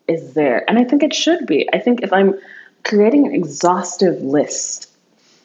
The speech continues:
an exhaustive registry of blackness on screen, those are naturally in conversation with each other.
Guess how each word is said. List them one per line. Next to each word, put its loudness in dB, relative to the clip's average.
an 2
exhaustive 0
registry -2
of -2
blackness 0
on -6
screen, -2
those 2
are 2
naturally 2
in -4
conversation -8
with -10
each -12
other. -10